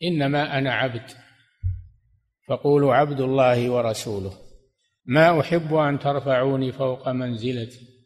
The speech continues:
وقال صلى الله عليه وسلم: "لا تطروني كما أطرت النصارى ابن مريم".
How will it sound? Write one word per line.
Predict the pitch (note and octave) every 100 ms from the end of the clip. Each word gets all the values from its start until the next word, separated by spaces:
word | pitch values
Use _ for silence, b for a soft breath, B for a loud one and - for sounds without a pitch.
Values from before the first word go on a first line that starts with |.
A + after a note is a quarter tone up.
| _ _ _ _ _ _ _ _ _
وقال | - C#3 D3+ E3 D#3
صلى | - D#3
الله | D3+ D3+ D#3+ D#3+
عليه | D3 C#3+ C#3 C3+
وسلم: | C3 B2+ - F3 F3+ D3+
"لا | D3+
تطروني | F#3 F3 F3 E3+ D#3 C3+ C3+
كما | C3+ C#3 C#3 D#3 F#3 D#3
أطرت | D3 C#3 C#3+ -
النصارى | D3 C3 B2 - D3+ C3+
ابن | B2+ B2+ B2
مريم". | B2+ D#3+ C#3+